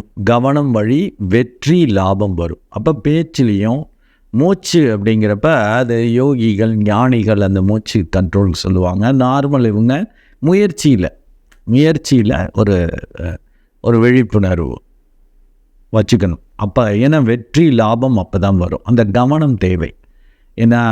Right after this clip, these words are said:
அலட்சியமா நீங்க விடுறதுக்கான வாய்ப்புகள் உண்டு. ஏன் அப்படிங்கிறத சொல்றேன். இப்ப இந்த லக்னாதிபதி, ராசி அதிபதியான அந்த செவ்வாய் இரண்டாம் இடத்துல இருக்கிறது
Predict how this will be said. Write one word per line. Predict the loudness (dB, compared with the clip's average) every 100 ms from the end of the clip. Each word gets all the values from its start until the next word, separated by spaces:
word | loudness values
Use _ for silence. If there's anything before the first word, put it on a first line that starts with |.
| 0 0 -2
அலட்சியமா | -2 -2 0 0 2 2
நீங்க | 2 2
விடுறதுக்கான | 2 0 0 -2 -2 -2 0
வாய்ப்புகள் | 0 0 0 -2 -2 0 0
உண்டு. | 0 0 -2 -4 -6
ஏன் | -2 0 0 -2 -8 _ -2
அப்படிங்கிறத | 0 0 0 -2
சொல்றேன். | -2 -4 -2 -2 -2 -4 _ _ _ _ _ _ _
இப்ப | -4 0 2 2 2
இந்த | 0 0
லக்னாதிபதி, | -2 -2 -2 0 0 0 -2 -2 0
ராசி | 0 -2 -2 -2 0
அதிபதியான | 0 -2 0 0 2 0
அந்த | 0 -2
செவ்வாய் | -2 -2 -2 -2 0 0 0
இரண்டாம் | 0 0 0 0 0
இடத்துல | 0 -2 -2 -2
இருக்கிறது | -2 -2 -2 -2 -2 -2 -4